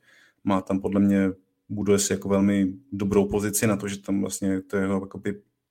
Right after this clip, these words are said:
první sezóna, dá se říct, v té, jako v tom nejvyšším patře toho sportu, což je ohromné. A moc se těším, jak ta jeho kariéra bude jako pokračovat. No a to samé platí vlastně o Paulu Bittnerovi, což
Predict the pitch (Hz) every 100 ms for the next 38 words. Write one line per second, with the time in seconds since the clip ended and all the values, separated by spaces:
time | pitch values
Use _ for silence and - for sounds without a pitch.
0 | _ _ - 98 95 104 101 98 92 101
1 | 113 107 101 - 113 98 - - 101 101
2 | 101 - 104 98 98 - 110 95 - 104
3 | 104 - - 101 101 110 - - - -
4 | _ - - 104 110 92 92 107 110 107
5 | 113 - _ _ _ _ _ _ _ _
6 | - - 104 98 101 98 101 104 - 107
7 | 104 - - 110 104 104 104 104 110 -
8 | - 110 107 107 113 - - - - 110
9 | 113 113 110 104 104 110 - 110 104 -
10 | 107 - 113 104 - 107 104 107 107 98
11 | 104 104 107 - - -